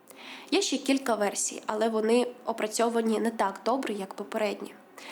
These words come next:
Зрештою, ніхто не поніс покарання за п'ять загублених життів.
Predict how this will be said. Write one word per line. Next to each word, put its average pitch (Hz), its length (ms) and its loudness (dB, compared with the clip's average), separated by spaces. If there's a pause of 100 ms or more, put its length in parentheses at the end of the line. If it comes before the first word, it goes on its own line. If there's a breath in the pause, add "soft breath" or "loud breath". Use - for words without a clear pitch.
(280 loud breath)
Зрештою, 226 460 0
ніхто 220 540 2
не 202 140 0
поніс 202 280 0
покарання 226 560 -2 (240)
за 233 120 -2
п'ять 196 320 -4
загублених 202 540 -4
життів. - 440 -8